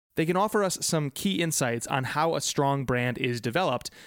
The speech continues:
because they've seen the evolution of B two B companies from the very beginning, and they invest in plenty of them every year. But it's not their impressive list of funded companies that make them an exception.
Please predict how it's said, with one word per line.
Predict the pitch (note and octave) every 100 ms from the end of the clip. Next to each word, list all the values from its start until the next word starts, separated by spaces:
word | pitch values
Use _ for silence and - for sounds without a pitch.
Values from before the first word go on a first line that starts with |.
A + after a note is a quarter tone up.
| -
because | C#3+ C#3 D#3 C#3 C3 -
they've | C3+ D3+
seen | - F3 E3+
the | D#3
evolution | D3 D3+ E3+ F3+ D#3
of | C3
B | C#3+
two | C#3+
B | C#3
companies | - D#3 D#3 C3 C3
from | - C#3
the | C3+
very | A#2+ A#2+ A#2
beginning, | B2 F3 F3 - - - -
and | C3+
they | D#3
invest | D3+ D#3+ F3 -
in | C#3 C3
plenty | D#3 F3 C3+
of | A#2+
them | B2
every | A#2+ A#2+
year. | C3 A#2 - _ _ _ _ -
But | E3+
it's | -
not | A3 A#3+
their | A3+
impressive | F3 D3+ D#3 D#3+ - D#3
list | C3 C#3 F3+ - -
of | C#3 C3+
funded | - D3 C#3+ C#3 -
companies | D3 C#3+ C3+ B2+
that | B2+
make | B2 C3+ -
them | C3+ B2
an |
exception. | A2+ - - - C3+